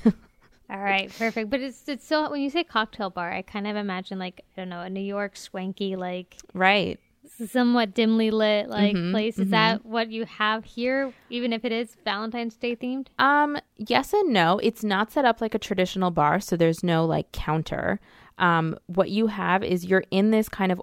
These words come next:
Speaker 1: old Victorian house, and the space is set up in the three main rooms on the first floor. And those rooms are filled with, um, couches,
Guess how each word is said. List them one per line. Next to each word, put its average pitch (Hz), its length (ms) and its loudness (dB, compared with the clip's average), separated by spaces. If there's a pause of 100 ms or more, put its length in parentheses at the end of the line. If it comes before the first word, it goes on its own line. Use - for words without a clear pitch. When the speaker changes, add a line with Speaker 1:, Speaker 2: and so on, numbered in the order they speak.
Speaker 1:
old 165 280 4
Victorian 156 920 -2
house, - 840 -2
and 170 480 0 (380)
the 165 580 4 (140)
space - 580 0
is - 140 -2
set 175 160 4
up 170 160 2
in 175 160 0
the 165 160 2 (140)
three 170 280 0
main 160 360 0
rooms 151 340 -2
on 151 140 -6
the 151 40 -4
first 151 360 -10
floor. - 420 -4
And 175 180 2
those 185 220 2
rooms 175 220 -2
are 165 100 -2
filled 160 340 -4
with, 147 280 -4 (560)
um, - 400 -4 (440)
couches, 202 1000 2